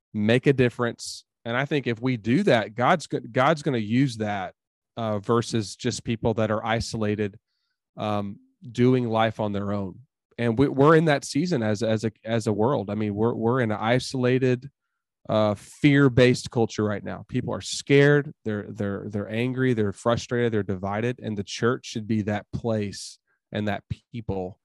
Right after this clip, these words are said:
that they belong to. And so I, I, I always tell our church,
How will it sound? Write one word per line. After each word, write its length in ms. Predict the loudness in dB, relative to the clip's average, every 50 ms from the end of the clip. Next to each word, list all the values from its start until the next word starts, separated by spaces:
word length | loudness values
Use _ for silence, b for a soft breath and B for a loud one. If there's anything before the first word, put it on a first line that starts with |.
| _ _ _ _ _ _ _ _
that 260 | -8 -6 -6 -6 -2
they 120 | -2 -4 -2
belong 420 | -2 -2 -4 -4 -4 -6 -6 -8
to. 200 | -10 -6 -6 -4
And 100 | -4 2
so 120 | 4 6
I, 160 | 8 8 8 6
I, 240 | 6 6 4 6 6
I 220 | 4 4 4 4 6
always 240 | 6 6 4 2
tell 180 | -2 -2 2 2
our 120 | 2 2
church, 240 | 2 -2 -6 -6 -6